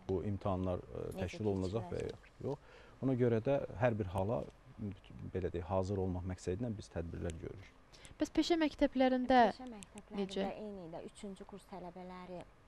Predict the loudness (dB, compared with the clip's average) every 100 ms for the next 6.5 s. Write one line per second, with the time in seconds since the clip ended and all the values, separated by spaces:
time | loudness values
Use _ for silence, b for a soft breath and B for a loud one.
0 | -20 -20 -20 -18 -10 -2 0 0 0 -4
1 | -4 -4 0 0 2 2 2 0 -2 0
2 | 2 2 2 -2 -2 0 2 0 0 2
3 | 4 4 2 2 6 6 8 6 6 6
4 | 4 4 4 0 B B B B B 8
5 | 10 10 8 8 10 10 8 8 6 6
6 | 4 4 6 8